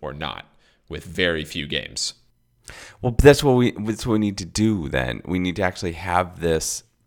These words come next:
Speaker 2: going actively. And I'm
Speaker 1: Bingo.
Speaker 2: And to be clear,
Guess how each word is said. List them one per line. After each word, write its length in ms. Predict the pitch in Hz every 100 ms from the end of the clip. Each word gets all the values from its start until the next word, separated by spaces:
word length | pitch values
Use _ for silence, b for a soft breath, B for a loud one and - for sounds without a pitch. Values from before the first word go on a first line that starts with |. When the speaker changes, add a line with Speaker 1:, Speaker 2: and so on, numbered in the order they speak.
| _ _
Speaker 2:
going 520 | - 92 92 87 80 -
actively. 680 | 82 85 - 87 76 71 57
And 140 | - -
I'm 240 | 90 82
Speaker 1:
Bingo. 400 | - 104 87 73 - -
Speaker 2:
And 180 | 107 98
to 100 | -
be 140 | 98 123
clear, 560 | - 156 131 73 -